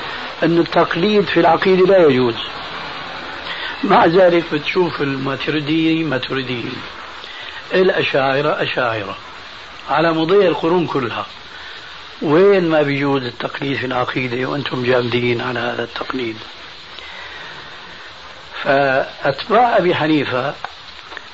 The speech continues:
إذا صح لنا، ولا نجد سبيلاً إلا إلى ذلك، أن نقول إنهم يمثلون عقيدة أبي حنيفة، فأبو حنيفة يقول:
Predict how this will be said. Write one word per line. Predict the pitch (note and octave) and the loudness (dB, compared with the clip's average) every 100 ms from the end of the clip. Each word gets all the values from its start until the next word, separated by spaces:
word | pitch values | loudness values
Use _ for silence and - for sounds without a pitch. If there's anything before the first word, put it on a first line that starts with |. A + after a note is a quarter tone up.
| - - - - | -18 -18 -10 -4
إذا | B2+ C#3+ | 0 0
صح | - G#3+ - F3+ | 2 2 2 2
لنا، | E3+ E3 C3+ | 4 4 4
ولا | B2+ B2+ D#3+ D3 C3 | 4 4 6 4 4
نجد | D3+ C#3+ B2 - - | 0 -2 -4 -6 -6
سبيلاً | B2 C#3+ B2+ | -2 -2 -2
إلا | A#2+ E3+ C#3+ A#2+ A2+ A#2 - | -2 -2 0 0 0 -4 -4
إلى | C3 | -2
ذلك، | A2+ B2 C#3+ D#3 - - - - - - - - - - - | 0 2 0 -2 -6 -14 -18 -18 -18 -16 -14 -14 -14 -16 -4
أن | D3+ C#3+ | 0 0
نقول | C#3 - G3 F3+ | 2 4 6 6
إنهم | E3 D3 D3 C#3+ | 2 2 2 4
يمثلون | C3+ D3 C#3+ - D3+ G#3 F3+ B2 A2 - - - - - - - - - - - | 4 2 0 2 6 8 8 4 -2 -12 -16 -16 -16 -16 -16 -14 -12 -12 -12 -4
عقيدة | B2 A#2 - G3+ F#3 E3 D#3+ | 0 0 2 2 4 2 2
أبي | C3+ C3 | 2 2
حنيفة، | B2 B2+ G#2+ B2+ - - - - - - - - - | 2 2 2 0 -4 -10 -20 -18 -18 -18 -16 -14 -2
فأبو | D#3 C#3+ D3+ | 2 4 4
حنيفة | - F#3+ E3 C#3+ | 4 2 4 4
يقول: | C3+ D3+ D3+ D3 D3+ | 4 6 6 6 4